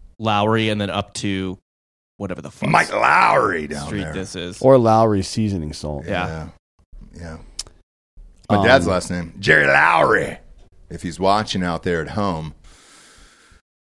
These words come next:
Speaker 2: But yeah, dude, uh, shitty jail also, by the way. That place, uh, Bob, do you remember that story we did about the guy who got eaten alive by scabies in his bed?
Speaker 1: Mm-hmm.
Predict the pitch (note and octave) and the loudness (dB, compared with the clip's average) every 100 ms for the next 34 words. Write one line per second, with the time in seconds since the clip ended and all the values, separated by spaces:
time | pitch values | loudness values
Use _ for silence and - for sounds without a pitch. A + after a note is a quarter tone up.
0 | - G#2 C3 D#3 E3 D#3+ C#3+ G#2+ D3+ D#3 | -8 -2 2 6 6 6 2 2 4 4
1 | - - G#3+ A3+ C3+ C#3+ C3+ A#2 A2+ A2+ | 2 2 2 2 4 8 8 6 4 4
2 | - G2+ F#2+ F#2 F2+ F2+ F2+ F2 B2+ D#3+ | 2 2 4 2 2 4 2 6 6 4
3 | - D3 C3 B2+ - - C3 B2 C#3+ E3 | 2 4 4 4 -2 -2 2 4 6 4
4 | C#3+ G3 B3 A#3 F#3 - D#3 E3 E3 C3+ | 4 0 4 4 4 2 4 4 2 2
5 | D3+ C#3+ - - A2+ A#2 C3 B2+ A2+ A2 | 4 4 2 2 4 4 4 2 2 2
6 | A#2 B2 G2+ G2 G#2+ G#2 G2 D#2+ - - | -2 0 2 4 4 4 2 0 -6 -2
7 | G#2+ A2 C3 B2+ G2+ F#2+ - G2 A2 C3+ | -2 0 -2 -2 -4 -4 -2 0 0 -4
8 | - A#2+ A2+ G#2+ | -6 -2 0 -2